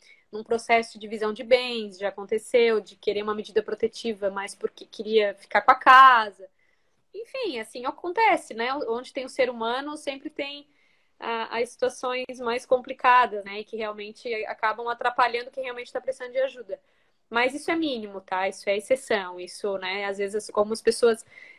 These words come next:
é, talvez tentam, tentem, é, não, eu sei que não foi o que tu quis dizer, mas tem pessoas que às vezes falam assim, "Ah, mas às vezes as mulheres e tal."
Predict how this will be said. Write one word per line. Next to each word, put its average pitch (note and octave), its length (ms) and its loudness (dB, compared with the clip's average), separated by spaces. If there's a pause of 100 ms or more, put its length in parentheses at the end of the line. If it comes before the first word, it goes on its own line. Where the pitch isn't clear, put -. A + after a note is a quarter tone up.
é, F#3+ 440 4 (440)
talvez G#3 320 4
tentam, A3+ 440 -2
tentem, A3 400 -6 (100)
é, F#3+ 320 0
não, F#3 240 -8
eu G#3 80 -2
sei - 160 2
que C#4 80 -2
não C4 100 2
foi C4 120 8
o - 20 8
que C4 80 -16
tu - 60 -20
quis C4 100 0
dizer, C4+ 180 0
mas G3+ 320 -4 (760)
tem G#3+ 160 4
pessoas B3 280 6
que - 80 4
às B3 60 6
vezes B3+ 160 4
falam C4 160 6
assim, D4+ 100 -6
"Ah, F4 240 2
mas C#4+ 200 -4
às C4 100 -4
vezes C#4 140 -6
as C#4+ 120 -2
mulheres C4+ 560 -4
e - 40 -20
tal." B3 140 -8